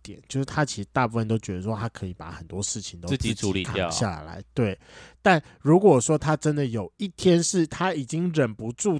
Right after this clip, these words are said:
Speaker 1: 到他必须要开口跟你求助的话，其实代表他已经扛不住了。
Speaker 2: 嗯。
Speaker 1: 那其实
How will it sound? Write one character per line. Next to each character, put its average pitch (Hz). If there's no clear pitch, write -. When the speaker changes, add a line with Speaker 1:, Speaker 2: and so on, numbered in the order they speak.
Speaker 1:
到 151
他 135
必 -
须 139
要 131
开 143
口 120
跟 117
你 98
求 92
助 113
的 107
话， 110
其 -
实 95
代 113
表 82
他 107
已 101
经 95
扛 95
不 90
住 92
了。 -
Speaker 2:
嗯。 151
Speaker 1:
那 151
其 147
实 113